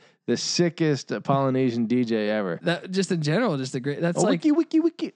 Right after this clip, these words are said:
Speaker 2: there's certain names. I told about, I talked about this. Like, if you're a rapper, wh-,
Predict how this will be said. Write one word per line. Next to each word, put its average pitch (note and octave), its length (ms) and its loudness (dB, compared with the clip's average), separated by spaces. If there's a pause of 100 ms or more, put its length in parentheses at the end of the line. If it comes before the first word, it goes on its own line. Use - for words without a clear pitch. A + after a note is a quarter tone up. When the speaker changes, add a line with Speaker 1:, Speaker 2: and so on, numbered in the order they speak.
(120)
Speaker 2:
there's A3 180 2
certain G3+ 500 0
names. C3 580 -4 (160)
I F3 120 -4
told G3 260 -2
about, A2 240 -6
I D3+ 60 -2
talked D#3 320 -6
about G2+ 80 -6
this. A2+ 120 -12
Like, A#2 140 -8
if B2+ 120 -10
you're C3 100 -2
a - 20 -4
rapper, A#2+ 540 -6 (180)
wh-, C#3+ 60 -10